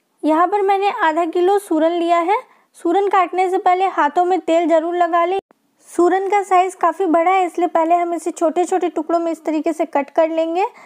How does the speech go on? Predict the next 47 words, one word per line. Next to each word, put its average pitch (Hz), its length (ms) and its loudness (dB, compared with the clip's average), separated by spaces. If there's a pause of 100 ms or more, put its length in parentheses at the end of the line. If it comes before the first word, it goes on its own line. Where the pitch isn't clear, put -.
(400)
और 311 120 2
ये 349 180 0
कटने 330 340 -2
में 359 120 0
ना 370 100 2
बहुत 320 300 2
मुसीबत 330 560 0
वाला 311 220 2
काम 311 300 0
है, 330 180 -2 (420)
तो 294 100 -2
ध्यान 302 360 2
से 370 120 -2
करें। 349 260 0 (400)
अब 302 140 0
एक 339 200 -2
छोटा 359 300 2
पीस 370 280 -2
लेंगे 392 360 0
और - 240 -2
उसे 330 220 -2
अच्छे 349 320 0
तरीके 349 360 0
से 381 100 0
हम 370 120 0
छील 330 300 0
लेंगे। 311 340 0 (340)
छीलने 349 320 2
में 381 160 -2
कोई 359 220 2
भी 359 120 0
कंजूसी 349 580 0
ना 339 240 2
करें, 339 340 0
ध्यान 302 300 2
से 370 140 0
छीलें, 339 360 2 (320)
क्योंकि 320 220 0
अगर 370 220 0
छिलका 349 380 0
रह 339 200 4
जाता 359 300 2
है 359 60 0
गलती 302 400 0
से 359 140 0
भी 311 140 2
ना, 330 180 2